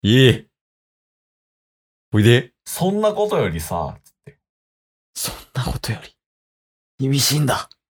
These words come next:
Speaker 2: 「ハンバーグ食べに行かん？」って言われたんすよ。
Speaker 1: ええ、好きなんかな？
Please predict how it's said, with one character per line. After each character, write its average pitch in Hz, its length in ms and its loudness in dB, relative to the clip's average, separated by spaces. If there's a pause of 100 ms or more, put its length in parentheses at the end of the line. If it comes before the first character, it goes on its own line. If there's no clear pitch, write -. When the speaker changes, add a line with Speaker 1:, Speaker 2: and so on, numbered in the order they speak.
(840)
Speaker 2:
「ハ 139 220 0
ン 151 120 4
バ 202 180 2
ー - 20 -6
グ 95 100 -8
食 85 160 -8
べ 87 120 -8
に 90 180 -6
行 - 20 -12
か 101 140 -6
ん？」 101 80 -10
っ - 20 -14
て - 60 -20 (240)
言 80 80 -8
わ 71 80 -8
れ 71 60 -10
た - 80 -14
ん 107 40 -16
す - 80 -20
よ。 - 80 -20 (840)
Speaker 1:
え 87 680 0
え、 101 40 -12
好 - 200 -6
き 156 80 -2
な 123 80 -2
ん 92 80 -4
か 92 100 -4
な？ 101 400 -4